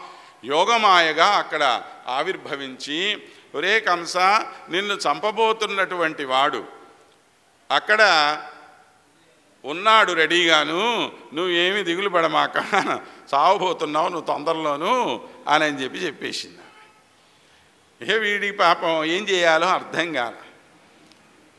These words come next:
ఎక్కడనున్నాడు ఇప్పుడు ఆయన? ఎక్కడ నెతుకుతాడు?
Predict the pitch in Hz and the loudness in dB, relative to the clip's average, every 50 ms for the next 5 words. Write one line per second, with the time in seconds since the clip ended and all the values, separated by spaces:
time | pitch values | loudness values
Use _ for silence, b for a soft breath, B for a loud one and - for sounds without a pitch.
0 | _ _ - 135 147 - - 208 226 226 226 226 226 233 233 226 226 226 220 220 | _ _ 0 2 2 2 4 2 4 6 6 6 4 2 0 4 4 6 6 6
1 | 226 220 226 220 208 214 208 208 208 208 208 208 202 208 208 208 202 185 185 - | 4 0 -4 2 4 4 6 6 4 4 2 2 2 0 -2 -4 -6 -12 -16 -18
2 | - - _ _ _ _ _ _ _ - - 143 160 165 - 220 220 226 226 226 | -20 -20 _ _ _ _ _ _ _ -4 0 0 0 2 2 4 4 4 4 2
3 | 226 220 226 214 226 226 226 214 208 208 208 214 214 208 208 202 190 | 0 -2 -4 -8 -6 0 4 4 4 4 4 0 -4 -4 -6 -8 -10